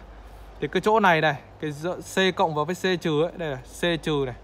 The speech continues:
C cộng tức là tất cả các điểm dương thì nó là dương bình ắc quy luôn các bạn nhá. Đó. Thì B trừ thì các bạn vào cái điểm âm bình ắc quy, điểm âm cùng này. C,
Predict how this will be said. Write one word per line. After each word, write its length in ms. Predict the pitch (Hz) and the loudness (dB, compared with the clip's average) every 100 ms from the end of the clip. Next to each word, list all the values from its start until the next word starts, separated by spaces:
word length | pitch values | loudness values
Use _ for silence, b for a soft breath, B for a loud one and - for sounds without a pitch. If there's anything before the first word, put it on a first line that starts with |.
| B B B - | B B B -6
C 160 | 170 170 | 0 6
cộng 220 | 170 151 | 6 4
tức 100 | 185 | 0
là 380 | 170 143 135 147 - | 2 2 0 -2 -2
tất 100 | 233 | 2
cả 140 | 139 135 | 4 4
các 60 | |
điểm 220 | 175 131 131 | 0 -2 -2
dương 260 | 185 175 | -2 -2
thì 80 | 156 | -2
nó 140 | 156 | 0
là 220 | 185 147 139 | 4 4 2
dương 260 | 160 170 | -2 -2
bình 120 | 151 | -4
ắc 100 | 170 180 | -4 0
quy 140 | 180 | 0
luôn 200 | 175 175 | 2 0
các 80 | 175 | 0
bạn 100 | 175 | -2
nhá. 120 | 185 190 - - - - - - | -2 -4 -14 -16 -16 -18 -14 -2
Đó. 220 | 135 160 - - - - - - | 0 -2 -6 -20 -20 -20 -20 -10
Thì 100 | 151 | -6
B 120 | 160 190 190 | 0 2 2
trừ 260 | 185 170 143 - - - - | 2 0 0 -6 -18 -18 -10
thì 60 | |
các 100 | 170 | -2
bạn 240 | 180 151 139 | 0 0 2
vào 420 | 143 139 135 143 | 4 4 2 -4
cái 120 | 160 180 | -4 -4
điểm 180 | 123 | -4
âm 300 | 120 175 170 | 0 0 0
bình 240 | 151 139 147 | -2 -4 -6
ắc 120 | 160 | -4
quy, 200 | 190 170 | 0 0
điểm 220 | 156 135 151 | 0 -4 -2
âm 140 | 170 | -2
cùng 240 | 170 143 | -2 -2
này. 80 | 127 - - B B B B B - | -4 -10 -14 B B B B B -12
C, 40 | - | 0